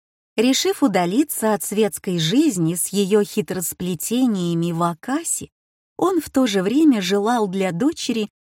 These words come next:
мирского успеха и растил ее в такой же холе, в какой воспитывают любую благородную девушку в Мияку.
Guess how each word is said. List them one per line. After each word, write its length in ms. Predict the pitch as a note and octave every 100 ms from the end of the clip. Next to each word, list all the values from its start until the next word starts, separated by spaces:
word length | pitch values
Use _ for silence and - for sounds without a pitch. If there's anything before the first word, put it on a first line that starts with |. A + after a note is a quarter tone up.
| -
мирского 680 | A#3+ A#3+ A3+ - D4+ D#4+ A3+
успеха 760 | G3 - - A3+ E4+ E4 C4 - _ _
и 140 | - F4+
растил 480 | D4+ C#4+ - E4+ D4+
ее 400 | A#3 A3 A#3 A3+
в 100 | -
такой 420 | G3+ - A#3+ G#3
же 200 | F3 F3
холе, 540 | - A3+ D#4+ D4 E3 _ _ _
в 80 | -
какой 340 | D#4+ F4+ E4
воспитывают 840 | A#3 A#3+ - E4+ D4+ B3 B3+ G3
любую 560 | G#3 G3+ E3 A3+ E4 B3
благородную 840 | F#3+ G3 F3+ F#3 F#3+ D#3 E3+ E3
девушку 640 | D3 D#3 C#4+ C4 - - G#3+
в 80 | G3
Мияку. 720 | G#3+ F#3 E3+ D3 - -